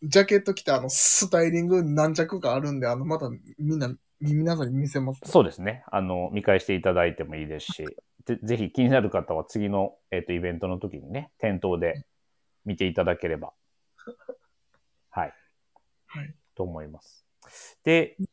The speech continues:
Speaker 1: 谷さんは、
Speaker 2: あ、
Speaker 1: あれですか？
Speaker 2: 僕はね、えっと、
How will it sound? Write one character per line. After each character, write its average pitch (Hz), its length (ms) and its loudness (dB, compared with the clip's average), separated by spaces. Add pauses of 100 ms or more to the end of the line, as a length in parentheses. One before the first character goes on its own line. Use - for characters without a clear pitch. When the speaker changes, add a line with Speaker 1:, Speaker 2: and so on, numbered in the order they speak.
Speaker 1:
谷 170 180 -2
さ 147 100 -8
ん 123 180 -4
は、 113 180 0
Speaker 2:
あ、 - 220 8
Speaker 1:
あ 147 60 0
れ 139 60 2
で 143 60 -2
す - 0 -
か？ - 80 -8 (120)
Speaker 2:
僕 - 280 -8 (100)
は 202 200 2
ね、 117 840 -2 (1400)
え 117 140 0
っ - 160 -12
と、 104 480 -2